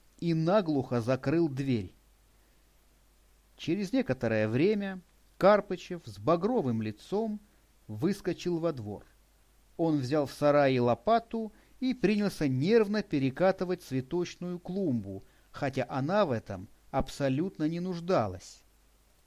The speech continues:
Вышел Радик. Он с виноватым видом приблизился к отцу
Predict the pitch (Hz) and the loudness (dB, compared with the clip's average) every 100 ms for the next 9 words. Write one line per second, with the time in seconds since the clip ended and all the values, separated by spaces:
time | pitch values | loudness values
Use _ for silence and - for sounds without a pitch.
0 | _ _ _ _ _ - 117 143 226 269 | _ _ _ _ _ -14 -6 -2 -2 0
1 | 226 139 120 107 101 - - _ _ _ | 0 2 0 -2 -10 -14 -20 _ _ _
2 | _ _ _ _ _ 127 135 139 143 151 | _ _ _ _ _ -6 -6 0 2 4
3 | 147 139 143 143 147 143 139 - 147 135 | 4 2 0 0 0 0 -2 -2 0 0
4 | 147 139 139 135 127 131 127 - 196 226 | 2 2 0 -2 -4 -4 -6 -6 -8 -8